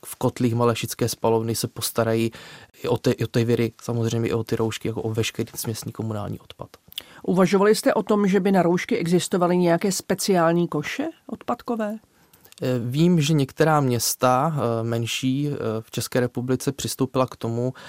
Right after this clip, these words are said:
Speaker 1: eh, že instalovali právě speciální nádoby. V Praze si dovolím tvrdit, že to není nutné z toho důvodu, že máme tady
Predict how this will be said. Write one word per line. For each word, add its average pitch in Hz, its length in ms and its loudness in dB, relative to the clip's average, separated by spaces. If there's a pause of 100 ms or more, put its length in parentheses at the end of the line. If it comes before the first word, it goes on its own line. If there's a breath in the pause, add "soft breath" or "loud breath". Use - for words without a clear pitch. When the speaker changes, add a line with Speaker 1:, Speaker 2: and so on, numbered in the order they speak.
(160 loud breath)
Speaker 1:
eh, 117 120 0
že 117 120 0
instalovali 120 720 0
právě 113 320 0
speciální 123 640 -2
nádoby. 117 540 -2 (600 loud breath)
V - 80 -20
Praze 127 360 4
si - 160 0
dovolím 131 320 2
tvrdit, 127 340 0
že 123 120 2
to 143 140 -2
není 139 220 2
nutné 131 300 0
z - 80 -4
toho 135 180 2
důvodu, 117 560 0
že 120 120 0
máme 120 320 0
tady 120 300 0